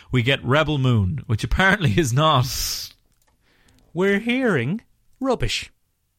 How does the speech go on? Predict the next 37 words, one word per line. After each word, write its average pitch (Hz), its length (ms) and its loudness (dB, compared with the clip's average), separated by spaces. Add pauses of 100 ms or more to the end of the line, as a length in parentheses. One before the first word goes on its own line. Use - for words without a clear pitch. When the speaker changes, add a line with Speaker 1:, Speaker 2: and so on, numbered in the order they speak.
(260)
Speaker 1:
Yeah, 107 340 0
we're 160 180 0
hearing, 131 680 2 (680)
and 120 160 0
neither 202 240 2
of 196 60 2
us 165 60 -4
have 160 140 -2
seen 214 320 2
it 127 180 0
because 127 200 -2
of 110 120 -2
where 143 140 4
we're 135 120 2
located 131 560 0
in 143 220 -2
the 123 60 2
world. 110 640 2
Speaker 2:
Geographically, 117 600 -10
yes. 107 300 -14 (520)
Speaker 1:
Geographically. 110 960 0 (240)
Speaker 2:
Mm-hmm. 117 180 -4
Speaker 1:
Didn't 131 200 -2
get 135 160 0
a 113 60 -2
choice. 98 680 -2 (600)
We 110 80 0
haven't 160 320 0
seen 131 260 0
it 107 80 -2
yet. 104 180 -2
We 110 80 0
want 160 340 2
to 262 60 -2
see 131 280 2
it. - 320 -2
Speaker 2:
Yeah, 185 220 -2